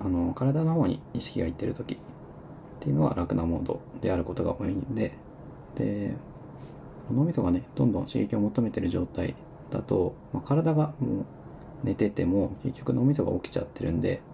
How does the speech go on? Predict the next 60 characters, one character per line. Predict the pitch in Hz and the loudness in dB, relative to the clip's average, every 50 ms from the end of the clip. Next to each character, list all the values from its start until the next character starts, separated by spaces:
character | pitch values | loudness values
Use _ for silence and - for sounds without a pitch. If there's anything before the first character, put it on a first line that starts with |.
| - - | -4 -2
寝 | 95 | -2
た | 90 90 90 | 0 0 0
気 | - 98 | 0 0
が | 95 90 | 0 0
し | - - | 0 0
な | 92 90 | 0 0
い | 87 | 0
と | - - - | -2 -6 -4
か、 | - - 78 - - - | -2 -2 -2 -2 -6 -10
疲 | - - - 92 | -10 -4 -2 -2
れ | 92 92 | 0 0
が | 95 - | -2 -2
取 | - - 80 | -2 -2 -2
れ | - | -2
な | - | -2
い | - | -4
っ | |
て | - - 107 | -6 -4 -4
い | 104 | -4
う | - | -4
の | 92 | -4
が | - 110 | -6 -6
起 | 98 - | -6 -2
こ | - 82 | -2 -2
る | - | -2
か | - - 107 | -2 -2 -2
ら、 | 104 - - - - - - - - - - - - - - | -2 -2 -4 -8 -14 -16 -16 -16 -16 -16 -16 -16 -10 -4 -2
寝 | - | 2
る | - 139 | 2 4
前 | 143 165 170 143 113 | 4 6 6 4 4
に | - 98 101 | 4 2 0
は | 90 | 0
必 | - - 110 113 117 117 113 107 107 | 0 0 0 2 2 2 2 0 0
ず、 | 113 110 - - - - - - - - - - - - - - - - | -2 -4 -4 -8 -18 -18 -18 -18 -18 -18 -16 -16 -16 -16 -16 -12 -6 -2
あ | 92 | 0
の、 | 92 90 87 87 | 0 0 0 -2
ね、 | 92 - - - - - - - - - - - - - - - - - | -4 -6 -8 -14 -16 -16 -16 -14 -10 -8 -8 -8 -8 -10 -14 -10 -4 -4
楽 | 101 - 135 | 2 4 4
な | 127 87 | 4 4
モ | 85 87 80 | 4 2 2
ー | 82 | 0
ド | - | -2
に | - | -6
切 | - - - - 90 | -6 -6 0 0 0
り | - | 0
替 | - - - | 0 -2 -2
え | - | -2
る。 | 135 - - - - - - - - - - - - - - - - - - - - - - - - - - - - - - - - - - - - - - - - | -6 -8 -10 -16 -16 -16 -16 -16 -16 -16 -16 -16 -14 -14 -14 -14 -14 -14 -14 -14 -14 -14 -14 -14 -14 -14 -14 -14 -14 -16 -16 -14 -14 -14 -14 -14 -14 -14 -10 -4 -2
で、 | 117 | -2
楽 | 113 107 - 113 | -2 0 0 2
な | 107 101 | 2 4
モ | 95 92 | 4 4
ー | 90 | 2
ド | 92 | 0
っ | - | -2
て | - - 110 | -2 0 2
い | |
う | 110 | 4
の | 131 156 | 4 4
は、 | 143 | 4